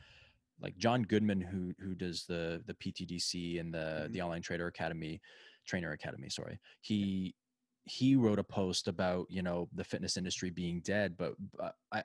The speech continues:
Speaker 1: I don't know if it's dead so much as people have realized the fragility of it
Speaker 2: Right.
Speaker 1: and that they have to have multiple streams of, of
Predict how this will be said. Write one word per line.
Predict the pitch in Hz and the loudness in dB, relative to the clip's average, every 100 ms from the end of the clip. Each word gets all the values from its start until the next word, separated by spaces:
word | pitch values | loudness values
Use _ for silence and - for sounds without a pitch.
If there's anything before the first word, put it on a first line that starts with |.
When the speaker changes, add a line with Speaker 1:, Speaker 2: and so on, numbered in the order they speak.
| 113 | 2
Speaker 1:
I | |
don't | 117 110 | 4 4
know | 107 | 4
if | 98 - | 2 0
it's | 92 | -6
dead | - 90 120 127 | -4 2 4 4
so | - 101 | 0 2
much | 95 95 - - | 2 2 0 -2
as | 92 | -2
people | - 117 113 98 | 0 0 2 2
have | 85 90 | 0 -2
realized | 98 101 95 90 87 - | 0 2 2 2 0 -2
the | 92 | -4
fragility | - - 90 82 - 92 110 123 131 | -6 -6 -6 -4 -2 2 2 4 2
of | 117 123 | 2 2
it | 165 - - - - - | 2 0 -8 -10 -20 -18
Speaker 2:
Right. | 92 78 | -16 -4
Speaker 1:
and | 90 98 95 95 92 92 87 - | 2 4 6 4 4 2 0 -4
that | 92 92 90 - | 0 2 2 -2
they | 90 98 | -2 0
have | - 101 104 - | 2 0 0 -2
to | 95 | -2
have | 92 87 87 90 | 0 0 0 -4
multiple | 90 98 101 - - | 0 0 0 -4 -6
streams | 87 - - 92 90 80 85 87 - | -2 -2 -2 -2 -2 -2 -4 -2 -2
of, | 90 87 85 85 80 - - - - - - | 0 0 0 -2 -8 -14 -20 -20 -20 -16 -4
of | 95 | -4